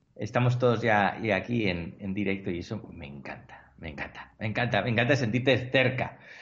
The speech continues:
me encanta sentirte y me encanta estar aquí en P C L Radio con todos vosotros. Ya sabéis, segunda temporada, estamos en la segunda temporada.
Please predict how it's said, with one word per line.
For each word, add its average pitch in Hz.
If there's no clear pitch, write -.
me -
encanta 120
sentirte 127
y 127
me 120
encanta 120
estar 127
aquí 123
en -
P 113
C 131
L 110
Radio 104
con 90
todos 120
vosotros. 104
Ya 131
sabéis, 135
segunda 202
temporada, 123
estamos -
en 101
la 95
segunda 147
temporada. 113